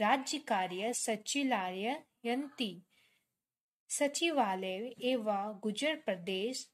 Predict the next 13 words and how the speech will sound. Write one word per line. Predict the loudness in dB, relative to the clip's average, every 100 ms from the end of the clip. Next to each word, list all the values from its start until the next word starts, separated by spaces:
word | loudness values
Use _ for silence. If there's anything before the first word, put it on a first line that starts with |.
| -14
शासनस्य | -6 -4 0 0 0 0 0 0 -4 -2 -2 -4 -6 -2
मुख्य | -2 -2 -8 -4 -4 -4
कार्यालयम् | -4 -2 0 0 2 2 0 -2 -6 _ _ -20 -4 2
अस्ति। | 2 2 -6 -8 -10 _ _ _ _ _ _ _ _ _ _ _ _ _ _ _ _ _ _ -18 -18 _ _ _ -4
The | 0 2 2
minister, | 2 2 0 -2 -4 -6 -6 _ _ _ -2
officer | 0 0 -2 0 -2 0
and | -2 -2
other | -2 4 4
officers | 4 2 -2 0 -2
sit | -2 -6 -6 -4
in | -2 0
this | 0 0 -2